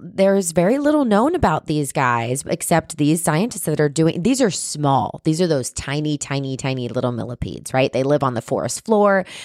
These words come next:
They basically feed on, like, leaves and plant matter. And so, I guess they're also really hard to catch because a lot of them are buried in soil and sometimes don't even come to the surface for, like,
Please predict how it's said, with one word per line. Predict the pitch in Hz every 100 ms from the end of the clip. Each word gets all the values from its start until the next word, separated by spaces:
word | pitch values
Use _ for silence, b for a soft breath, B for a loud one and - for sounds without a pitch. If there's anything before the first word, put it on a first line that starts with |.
| B
They | 160
basically | 160 160 - 165 143
feed | - 170 165 151
on, | 135
like, | 131 107 -
leaves | 156 208 196 175 165 165
and | - 131 127 127 b b
plant | - 202 175 135 -
matter. | 151 127 143 139 143 - B B _
And | 151 156 143 143 -
so, | - 180 -
I | 175
guess | 170 175 - - _
they're | 170 165
also | - 165 214 185
really | 165 151
hard | 156 147
to | 135
catch | - 240 247 -
because | 151 170
a | 143
lot | 139 151
of | 170
them | 185
are | 160
buried | 139 143 139 139 139
in | - 147
soil | 139 - 139 151 202
and | - 147
sometimes | 151 160 196 180
don't | 139 156 151
even | 143 135
come | 131 139
to | 131
the | 135
surface | - 131 123 123 110 -
for, | 120
like, | 101 92 76 -